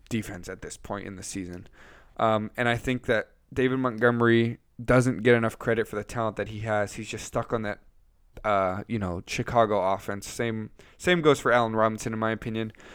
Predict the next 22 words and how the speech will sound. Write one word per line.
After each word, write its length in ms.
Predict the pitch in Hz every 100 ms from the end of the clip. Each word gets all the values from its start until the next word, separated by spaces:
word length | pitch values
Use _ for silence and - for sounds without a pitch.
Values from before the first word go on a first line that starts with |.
| -
But 100 | -
I 80 | 135
think 220 | 131 147
that 140 | 139 131
we're 80 | 131
gonna 160 | 131
see 160 | 123 139
a 80 | 123
lot 260 | 120 117
more 220 | 110 113 113
of 100 | 104
David 260 | 110 107
Montgomery 600 | 107 101 104 104 104 110
after 500 | 107 104 - 107 101 - - -
shaky 480 | - - 120 - 117
quarterback 520 | - 117 113 117 -
play 180 | 120 117
from 160 | 117
the 60 | 107
Bears. 420 | 107 107 110 107
You 60 | 107
know, 260 | 104 98